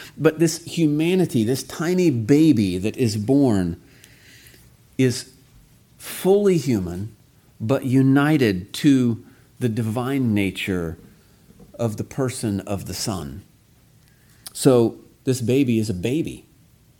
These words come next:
like any other baby, but without sin, but united to the God that Isaiah had a vision of, that the angels declared to be holy, holy,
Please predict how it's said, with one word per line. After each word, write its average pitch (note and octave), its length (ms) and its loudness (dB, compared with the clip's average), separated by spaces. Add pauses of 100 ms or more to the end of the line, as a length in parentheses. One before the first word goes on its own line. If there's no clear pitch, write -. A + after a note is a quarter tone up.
(400)
like A2 400 -6
any A#2+ 280 2
other A#2+ 200 2
baby, G2+ 420 -2
but B2+ 200 -4
without A2+ 380 -4
sin, G2+ 480 -6
but G#2+ 280 -4 (320)
united B2 920 2 (540)
to F3 180 -2
the D3 140 0
God A2 720 -4 (400)
that C3 120 -2
Isaiah C#3 680 0
had D#3 340 -6
a B2+ 60 0
vision C3 580 2
of, E2 500 -8 (720)
that A2 140 -4
the - 180 -8
angels C3+ 480 0
declared B2 540 -4
to A2+ 80 -4
be A#2 260 0
holy, C3+ 800 -4 (160)
holy, F#2+ 640 -4